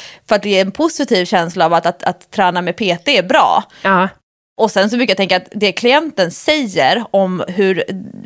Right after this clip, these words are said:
Speaker 1: eh, han eller hon har kört med sin P T, det behöver ju inte alltid vara verklighet. Det är ju den personens bild av vad som har gjorts, eh, och oftast har man kort minne, att man inte minns var man befann sig när man startade och så vidare.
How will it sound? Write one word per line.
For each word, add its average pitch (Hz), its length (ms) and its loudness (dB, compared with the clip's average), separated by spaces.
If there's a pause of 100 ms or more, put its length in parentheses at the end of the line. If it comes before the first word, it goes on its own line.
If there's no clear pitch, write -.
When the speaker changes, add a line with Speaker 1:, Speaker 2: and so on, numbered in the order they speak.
(120)
Speaker 1:
eh, - 800 -6
han 196 280 0
eller 185 140 2
hon 180 320 -2
har 175 120 -4
kört 170 280 0
med 165 120 -8
sin 170 100 -8
P 170 300 -4
T, 160 140 0
det 170 100 -4
behöver 202 260 0
ju 247 60 4
inte 185 180 2
alltid 165 260 -2
vara 165 80 -4
verklighet. 190 720 -4 (240)
Det 180 80 -4
är 196 40 0
ju 240 100 4
den 247 340 2
personens 180 480 -2
bild 170 460 -2 (340)
av 180 380 4
vad 175 260 4
som 175 200 -4
har 180 120 0
gjorts, 180 540 -4
eh, - 800 -2
och 196 160 -2 (140)
oftast - 420 -2
har 254 60 2
man 277 160 2
kort 202 240 -4
minne, 190 300 0
att - 80 -6
man 170 100 -4
inte 165 200 -6
minns 233 320 0
var 175 220 4
man 170 180 0
befann 233 380 0
sig 196 160 -4
när 165 100 -4
man 165 160 -2
startade 175 600 0
och 147 100 0
så - 100 -12
vidare. 175 300 -4